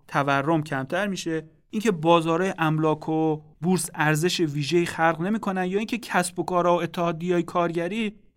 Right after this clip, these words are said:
آدمای سودجو و خبیثین. شیلر میگه این روایت‌ها که مدام تغییر پیدا می‌کنن و نو می‌شن، رو رفتار و تصمیم اقتصادی مردم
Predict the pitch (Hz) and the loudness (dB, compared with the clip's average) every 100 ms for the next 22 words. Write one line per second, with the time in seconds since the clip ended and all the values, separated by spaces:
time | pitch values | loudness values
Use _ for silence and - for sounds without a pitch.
0 | - 165 170 185 196 - 175 160 143 175 | -4 -2 0 -4 -4 -6 -4 -4 -2 2
1 | 185 - 151 135 143 - 101 - _ - | 2 2 0 2 -2 -6 -12 -18 _ -12
2 | - 208 220 240 214 226 226 196 170 160 | -8 -2 0 0 0 -2 -4 -2 0 0
3 | 156 156 202 196 175 143 139 170 170 170 | 0 -2 -6 -4 -2 0 0 0 0 -2
4 | 139 131 139 135 139 131 135 131 139 151 | -4 -4 -10 -4 -4 -2 -4 -4 -4 -4
5 | 156 127 - _ - 139 143 143 139 - | -4 -6 -8 _ -6 0 2 2 0 0
6 | 180 165 160 175 165 151 - 185 185 165 | 2 2 0 -2 -2 -2 -2 -2 0 -2
7 | 156 _ - - 151 156 151 147 143 156 | -4 _ -12 -8 -6 -4 -4 -4 -8 -8
8 | 143 147 147 147 175 | -4 -4 -2 -4 -6